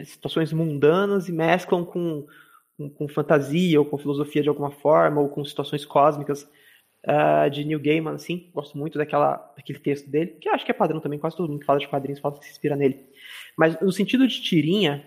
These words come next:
é Laerte, cara. Laerte, ela é,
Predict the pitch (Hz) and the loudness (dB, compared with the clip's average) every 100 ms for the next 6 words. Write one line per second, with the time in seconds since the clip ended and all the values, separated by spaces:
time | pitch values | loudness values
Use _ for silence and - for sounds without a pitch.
0 | _ _ _ _ - 143 156 175 143 135 | _ _ _ _ 2 6 6 6 4 4
1 | - - 131 - 143 139 147 156 156 - | -2 -10 -10 -6 -4 -2 0 0 -2 -4
2 | 165 156 156 139 143 160 160 165 - 147 | -2 -2 -4 0 2 4 2 2 -2 0
3 | 156 160 160 160 | 2 2 2 0